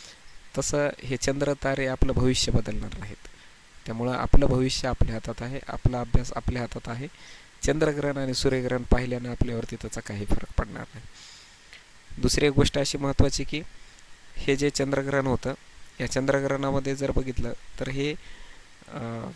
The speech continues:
चंद्रग्रहण आता याच्यानंतर आपल्याला पाहायला मिळणार आहे दोन हजार सव्वीसमध्ये,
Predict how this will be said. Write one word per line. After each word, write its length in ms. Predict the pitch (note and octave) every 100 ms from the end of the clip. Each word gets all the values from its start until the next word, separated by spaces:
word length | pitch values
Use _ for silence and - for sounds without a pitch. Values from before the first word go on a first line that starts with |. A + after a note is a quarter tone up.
| -
चंद्रग्रहण 480 | C#3 C#3 C3+ B2 A2 - - -
आता 160 | D#3+
याच्यानंतर 560 | A#2+ B2 C#3 C#3 C3+ C3+
आपल्याला 400 | - C3+ C3 C3+
पाहायला 380 | - B2+ C3 C3
मिळणार 340 | B2+ B2 A#2+
आहे 140 | B2
दोन 220 | A#2+ B2 A#2+
हजार 260 | A#2 A#2+
सव्वीसमध्ये, 760 | - C3 C3 C3 - A#2 A#2